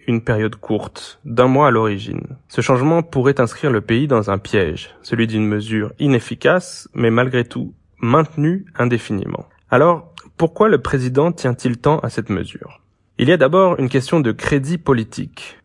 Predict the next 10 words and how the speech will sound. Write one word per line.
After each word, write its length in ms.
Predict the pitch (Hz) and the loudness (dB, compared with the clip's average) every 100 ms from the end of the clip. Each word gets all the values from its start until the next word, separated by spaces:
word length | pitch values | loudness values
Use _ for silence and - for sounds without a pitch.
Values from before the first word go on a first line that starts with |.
| - | -4
Revenir 420 | 120 135 131 117 | 0 2 2 2
en 80 | 110 | 2
arrière, 560 | 110 131 185 190 175 - | 2 2 4 2 -2 0
alors 300 | 123 131 131 | 2 2 2
que 80 | |
les 140 | 123 110 | -2 -2
tueries 360 | - 120 120 | -2 -2 -2
se 140 | 131 113 | -4 -8
poursuivent 720 | 104 156 147 - 139 139 117 - | -6 -6 -6 -2 -2 0 -4 0
manifestement, 800 | 117 110 107 - 107 120 175 | 0 0 -4 -6 -2 0 0